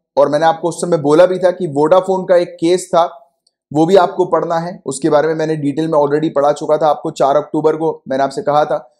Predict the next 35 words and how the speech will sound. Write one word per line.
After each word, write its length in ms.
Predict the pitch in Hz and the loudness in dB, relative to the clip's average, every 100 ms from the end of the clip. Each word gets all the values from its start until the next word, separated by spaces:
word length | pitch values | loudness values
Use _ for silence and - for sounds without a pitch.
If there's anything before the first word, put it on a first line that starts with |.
| _ _ - | _ _ -4
तो 160 | 151 127 | -2 0
जिन 160 | 156 | 0
भी 100 | 185 | 0
स्टूडेंट 260 | 185 180 190 | 0 0 0
ने 140 | 196 - | 0 0
अभी 240 | 151 196 | 0 0
भी 120 | 208 | 0
नहीं 280 | 208 185 190 | 0 0 2
पढ़ा 220 | 180 175 | 2 4
है 320 | 175 185 - _ _ - | 2 -2 -6 _ _ -2
वोडाफोन 440 | 147 156 165 175 170 | 2 4 2 -2 -2
के 100 | 175 | -4
केस 300 | 156 160 - | -2 -4 0
के 120 | 180 | 2
बारे 200 | 160 160 | 2 0
में 140 | 165 | -4
कि 60 | 160 | -4
वोडाफोन 440 | 147 151 156 156 | 0 -2 -2 -2
और 160 | 156 151 | 0 -2
इंडिया 240 | 147 156 | -2 -2
के 100 | 156 | -2
बीच 220 | 147 143 | -6 -8
में 100 | 151 | -8
क्या 160 | 147 143 | -2 -2
केस 340 | 147 151 147 151 | 0 -8 -4 0
था 40 | |
और 160 | 147 139 | 0 0
रेट्रोस्पेक्टिव 600 | 135 151 156 147 - 151 - | -2 -2 -2 -4 -6 -8 -4
टैक्सेशन 500 | 139 160 143 175 170 | -4 -4 -6 -6 -2
के 80 | |
बारे 200 | 156 143 | 0 0
में, 200 | 147 185 _ _ _ _ - | -2 -10 _ _ _ _ -14
जरूर 480 | 131 120 151 170 208 | -10 0 4 4 6
आप 160 | 208 208 | 4 4
पढ़ो। 420 | 175 196 - - | 2 2 -4 -16